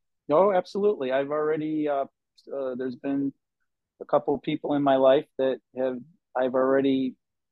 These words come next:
started trying to help with this. Try, you know what I mean? The journey that I've gone through, I'm trying to help them now, you know, and they're asking me questions about things. So I'm trying to, to help them,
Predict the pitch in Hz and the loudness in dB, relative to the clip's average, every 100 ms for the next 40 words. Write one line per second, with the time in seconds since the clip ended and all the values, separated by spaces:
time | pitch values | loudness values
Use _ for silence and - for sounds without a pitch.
0 | _ _ _ _ - - 139 139 123 - | _ _ _ _ -12 0 2 2 -4 -10
1 | _ - 139 139 131 147 139 - - 120 | _ -6 -2 0 0 2 2 0 -8 -8
2 | - 117 - - - 131 - 127 131 127 | -2 -4 -4 -12 -8 -6 -2 2 4 4
3 | 127 131 135 120 113 131 131 127 120 123 | 4 2 0 -2 -2 0 2 2 2 0
4 | - 131 127 - 135 123 120 - 127 127 | 0 -2 -2 -4 -2 -2 -4 -6 -6 -4
5 | 113 127 - 127 120 113 107 101 _ - | -2 0 0 -2 -2 -4 -6 -10 _ -12
6 | 113 110 110 _ - 113 117 117 117 - | -6 -6 -8 _ -8 -2 2 4 2 0
7 | 113 117 - 113 107 - 113 113 110 - | -2 -2 2 2 2 -4 -6 0 0 0
8 | 117 110 - 117 113 117 120 117 113 - | -8 -10 -10 -6 -6 -2 -2 -2 -2 0
9 | 110 - _ _ _ - 113 131 123 139 | 0 -2 _ _ _ 0 4 4 4 2
10 | 127 120 117 | 2 2 0